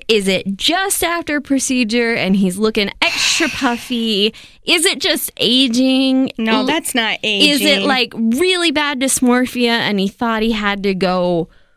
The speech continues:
Speaker 1: way more chiseled than he should have?
Speaker 2: I, I can't figure it out because he looks like someone who had an allergic reaction. Like, have you ever seen
Speaker 1: Yeah.
Speaker 2: someone when they have allergic reaction, their face gets real puffy and their eyes get, like, smaller?
Speaker 1: Yeah.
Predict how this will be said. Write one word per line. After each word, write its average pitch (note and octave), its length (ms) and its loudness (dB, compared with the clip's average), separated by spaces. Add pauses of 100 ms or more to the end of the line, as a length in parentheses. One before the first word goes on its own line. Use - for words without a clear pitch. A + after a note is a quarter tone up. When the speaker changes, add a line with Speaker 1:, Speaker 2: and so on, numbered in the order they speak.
(460)
Speaker 1:
way B3+ 640 2
more B3 240 2
chiseled A#3 640 -2
than F#3+ 160 -2
he E3 220 -6
should A#3+ 420 -2
have? A#3 720 0
Speaker 2:
I, D4 120 2
I - 20 -8
can't A#4+ 340 -4
figure A#3+ 420 0
it G#3+ 80 -2
out G3 400 -2
because C4 300 0
he D#4+ 160 2
looks D4+ 340 -2
like G4+ 180 0
someone C#4+ 380 2
who C4+ 140 2
had A#3+ 240 0
an A3+ 140 -2
allergic G3+ 480 -2
reaction. E3+ 720 -4
Like, A#3+ 200 -2
have C#4 140 0
you D#4+ 120 0
ever F#4+ 140 0
seen D4 200 0
Speaker 1:
Yeah. G3+ 120 6
Speaker 2:
someone G3 200 4
when C4+ 100 2
they C#4 60 2
have B3+ 160 0
allergic A#3+ 420 0
reaction, G#3+ 400 -2
their G#3 120 -2
face G3+ 240 -4
gets G#3 240 -4
real G#3 100 -2
puffy G3 460 -4
and G#3 100 -2
their G3+ 160 -2
eyes G3 240 -4
get, G3 180 -2
like, G3+ 280 -4
smaller? A3 640 -4
Speaker 1:
Yeah. D#3+ 440 0